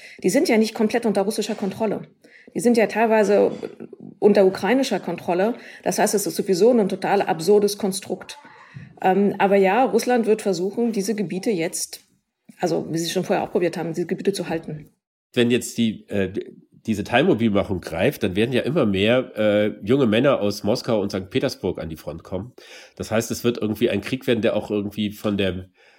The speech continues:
Speaker 2: äh, von der, aus der Mitte der Gesellschaft geführt, aus der russischen Gesellschaft geführt wird und nicht von irgendwelchen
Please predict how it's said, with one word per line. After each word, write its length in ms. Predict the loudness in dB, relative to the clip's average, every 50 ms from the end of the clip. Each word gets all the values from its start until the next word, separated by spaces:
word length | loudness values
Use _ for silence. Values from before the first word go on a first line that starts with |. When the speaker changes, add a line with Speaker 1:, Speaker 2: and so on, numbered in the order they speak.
| _ _ _
Speaker 2:
äh, 220 | -8 -4 -4 -4 -4 -6 -10 -14 -16 -18 -20 _ _ _ _ _ _ _ _ _ _ _ _
von 160 | -8 -6 -4
der, 160 | -4 -4 -4
aus 120 | -4 -2 0
der 100 | 2 2
Mitte 220 | 2 2 0 0
der 160 | 0 0 0
Gesellschaft 500 | 2 2 2 2 2 2 0 -4 -8 -8
geführt, 300 | -10 -4 0 0 0 0
aus 100 | 0 0
der 80 | 0 2
russischen 340 | 2 0 0 -2 -4 -2 -2
Gesellschaft 380 | 0 2 0 0 0 -4 -8
geführt 300 | -10 -8 -4 -4 -2 -2
wird 120 | -2 -2 -2
und 100 | -2 -4
nicht 140 | -4 -2
von 140 | -2 -2 0
irgendwelchen 580 | 0 0 0 2 2 2 2 2 2 -2 -4